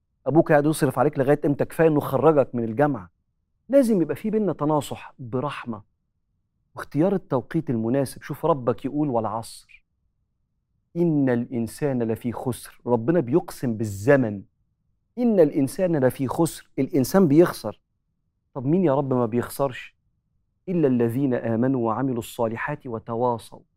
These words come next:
بينهم وبين بعض تناصح برحمة،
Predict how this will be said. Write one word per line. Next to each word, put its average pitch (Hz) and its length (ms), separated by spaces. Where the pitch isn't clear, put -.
بينهم 156 480
وبين 135 300
بعض 170 340
تناصح 147 540
برحمة، 120 440